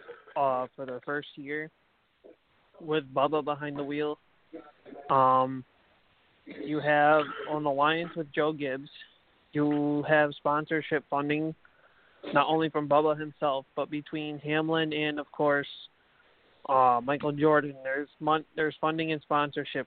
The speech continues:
coming in. Being that you have, you basically have your ducks in a row. Um,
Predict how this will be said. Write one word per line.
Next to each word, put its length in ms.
coming 300
in. 200
Being 320
that 180
you 180
have, 360
you 80
basically 500
have 180
your 100
ducks 280
in 100
a 80
row. 400
Um, 640